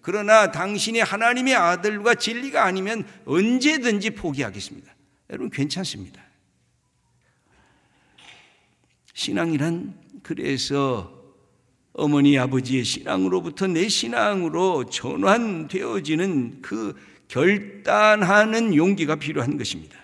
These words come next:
우리는 선언하는 것, 이-, 이렇게 선언합니다. "아브라함의 하나님, 이삭의 하나님, 그리고 야곱의 하나님,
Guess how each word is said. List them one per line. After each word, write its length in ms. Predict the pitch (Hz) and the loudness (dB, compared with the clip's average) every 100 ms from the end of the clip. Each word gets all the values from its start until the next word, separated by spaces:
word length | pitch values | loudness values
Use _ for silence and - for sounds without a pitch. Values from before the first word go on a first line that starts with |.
| _ _ _ _ _ _ _ _ _ _ | _ _ _ _ _ _ _ _ _ _
우리는 480 | - 151 156 147 131 | -4 -2 0 0 -2
선언하는 580 | - 185 143 135 131 | -4 -4 0 0 0
것, 160 | 135 127 - - - _ _ _ _ _ | 0 -4 -10 -20 -20 _ _ _ _ _
이-, 160 | 135 135 | -2 0
이렇게 360 | 151 143 139 131 | 2 0 0 -4
선언합니다. 840 | - 151 127 120 127 120 110 - | -4 -6 -6 -8 -8 -10 -10 -4
"아브라함의 640 | 139 156 190 185 202 208 | -2 0 2 2 2 2
하나님, 420 | 175 208 220 262 - - _ _ _ _ _ - | 0 0 -4 -6 -12 -20 _ _ _ _ _ -12
이삭의 440 | 175 196 254 269 | -6 -4 -2 0
하나님, 380 | 170 147 127 87 - - - _ _ - | 2 2 2 -2 -14 -20 -20 _ _ -12
그리고 300 | 127 123 131 | -6 -2 -2
야곱의 520 | - 226 202 202 226 | 0 -2 -2 0 2
하나님, 360 | 147 135 110 | 2 2 0